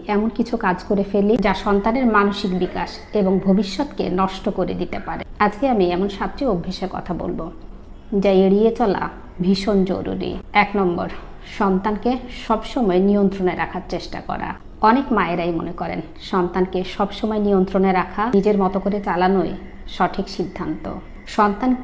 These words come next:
কি পড়বে, কি খেলবে, কার সাথে মিশবে, সে কি কি করবে, সব সিদ্ধান্ত মায়েরা নিজের সিদ্ধান্তে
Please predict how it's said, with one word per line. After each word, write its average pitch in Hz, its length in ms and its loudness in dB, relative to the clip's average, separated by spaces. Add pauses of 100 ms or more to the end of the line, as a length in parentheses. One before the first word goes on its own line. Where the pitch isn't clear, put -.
কি 269 200 4
পড়বে, 175 460 0 (440)
কি 240 120 8
খেলবে, 175 580 0 (280)
কার 233 180 6 (120)
সাথে 240 220 0
মিশবে, 170 600 0 (100)
সে 202 420 6
কি 285 120 6
কি 240 140 4
করবে, 156 380 -4 (460)
সব 214 320 0
সিদ্ধান্ত 202 680 0 (380)
মায়েরা 185 480 4 (500)
নিজের 214 280 8
সিদ্ধান্তে 233 840 0